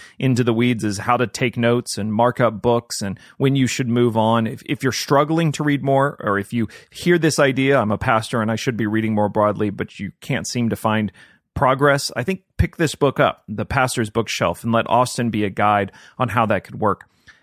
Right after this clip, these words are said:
That's a goal for many. I know many who are listening to this podcast, and maybe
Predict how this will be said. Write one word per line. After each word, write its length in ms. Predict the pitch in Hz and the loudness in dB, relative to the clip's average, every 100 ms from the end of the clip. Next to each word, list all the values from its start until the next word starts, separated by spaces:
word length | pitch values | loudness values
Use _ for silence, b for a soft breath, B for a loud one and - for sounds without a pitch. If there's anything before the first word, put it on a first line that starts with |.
| _ | _
That's 180 | 170 190 | 0 2
a 60 | |
goal 180 | 160 160 | 4 4
for 140 | - | 4
many. 400 | 139 139 147 165 - | 2 4 2 -2 -2
I 120 | 117 | 0
know 160 | 120 123 | 2 2
many 220 | 127 131 | 2 2
who 80 | 123 | 2
are 100 | 113 | 2
listening 380 | 117 - 120 | 0 0 0
to 60 | 110 | 0
this 140 | 104 | -2
podcast, 640 | - 113 107 127 107 110 - | 0 0 0 2 2 2 -2
and 100 | 104 | 0
maybe 200 | 113 | 2